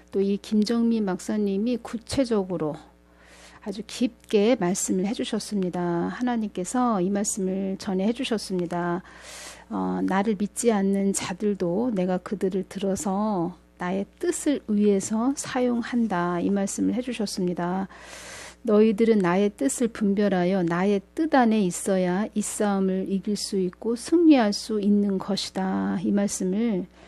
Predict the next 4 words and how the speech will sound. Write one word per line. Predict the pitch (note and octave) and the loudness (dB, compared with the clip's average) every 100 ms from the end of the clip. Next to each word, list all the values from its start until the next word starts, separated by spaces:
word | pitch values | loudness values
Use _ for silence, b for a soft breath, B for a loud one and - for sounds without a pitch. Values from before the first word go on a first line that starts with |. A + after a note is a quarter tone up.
| B B - | B B -10
해주셨습니다. | C#4+ B3+ - G#3+ - G3 F#3 F#3 F#3 | -6 -6 -6 -8 -2 -2 0 0 -2
그래서 | F#3 F#3 A#3+ A3+ F#3+ G3+ B B B B | -2 -2 -2 0 -2 -4 B B B B
하나님께서는 | - C#4 C#4 B3+ A#3 A3 A3+ A3 G3+ | -4 0 2 2 0 0 0 2 2
우리들이 | F#3 G#3 G3+ F#3+ F#3 F#3+ G3 F3 | 0 0 0 0 0 0 0 0